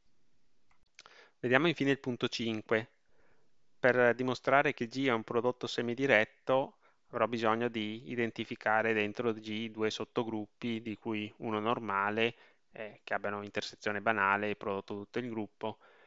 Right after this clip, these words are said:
E ora, siccome G è il gruppo di Galois dell'estensione Q in L, eh, sappiamo, eh,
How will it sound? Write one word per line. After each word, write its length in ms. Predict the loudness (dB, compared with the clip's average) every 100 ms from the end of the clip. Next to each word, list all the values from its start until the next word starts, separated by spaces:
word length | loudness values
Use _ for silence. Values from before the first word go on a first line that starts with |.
| _ _ _ _ -18 -10
E 140 | -4
ora, 240 | 2 2 2
siccome 280 | 2 0
G 180 | 0 2
è 60 | 2
il 80 | 2
gruppo 280 | -2 -2
di 80 | -2
Galois 400 | 2 2 4 2
dell'estensione 920 | 2 -2 -6 -8 -10 -4 -4 -2 -4 -6
Q 180 | -8 -4
in 160 | 0
L, 300 | 0 0 2
eh, 180 | 2 0 _ _ _ _ -20 -18
sappiamo, 920 | -12 -12 -6 0 0 0 -2 -4 -14 _ _ -20 -14
eh, 320 | -10 -8 -10